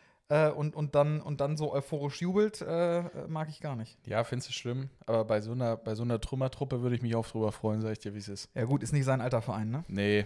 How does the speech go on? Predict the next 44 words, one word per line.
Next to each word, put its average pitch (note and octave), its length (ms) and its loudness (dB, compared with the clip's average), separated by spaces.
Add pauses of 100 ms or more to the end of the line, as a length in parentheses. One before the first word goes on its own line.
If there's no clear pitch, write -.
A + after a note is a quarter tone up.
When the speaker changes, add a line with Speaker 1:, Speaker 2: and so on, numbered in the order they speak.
(140)
Speaker 2:
nee. F2+ 360 -4
Und, G#2 360 -4
äh, F#2 160 -2
ich F#2+ 180 -10
glaube G#2 380 2
aber F#2+ 160 0
auch F#2+ 60 0
trotzdem, G2+ 340 -8
dass G2 160 -6
er G#2+ 60 -6
das G2+ 120 -8
auch G2+ 140 -6
gegen G2+ 160 -8
die G2 60 -10
Bayern F#2+ 340 -4
gemacht G2 320 -8
hätte. G2+ 340 -6
Ich - 80 -18
glaube, G#2 300 0
ziemlich G2+ 240 -8
ein G2+ 80 -10
Latte. G2 320 -4 (720)
Ähm, G#2 580 -2 (600)
der A2 80 0
knallt A#2 240 -2
zumindest A#2 380 -6
zwei G#2+ 140 0
Butzen B2 320 -4
rein, A#2 220 0
Lamine A2 300 -2
Yamal G#2+ 500 2
und, A2 800 -4
ähm, G#2+ 540 -2
wer G#2+ 100 -2
war G#2+ 100 2
der G#2 120 -2
vierte A#2 380 -4 (200)
im A#2+ 100 -6
Bunde? A#2 420 -4
Ich - 60 -20
hab - 60 -10
schon G#2+ 160 -4
wieder G#2 80 -4
vergessen, G#2 460 -6